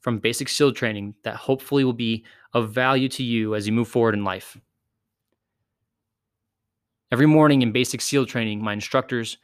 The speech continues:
who at the time were all Vietnam veterans, would show up in my barracks room,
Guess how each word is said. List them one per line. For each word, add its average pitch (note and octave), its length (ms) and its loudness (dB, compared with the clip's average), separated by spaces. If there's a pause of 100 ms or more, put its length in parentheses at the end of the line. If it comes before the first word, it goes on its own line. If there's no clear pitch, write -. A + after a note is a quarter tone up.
(260)
who - 100 -4
at C3 80 -2
the B2 40 -12
time B2 540 2
were A2 120 0
all C3 200 4
Vietnam C3 500 0
veterans, G2+ 500 -4 (300)
would A#2 120 -6
show C3+ 320 2
up A#2+ 200 2
in A2 60 -2
my A2+ 140 2
barracks A2+ 440 -4
room, G2+ 300 -6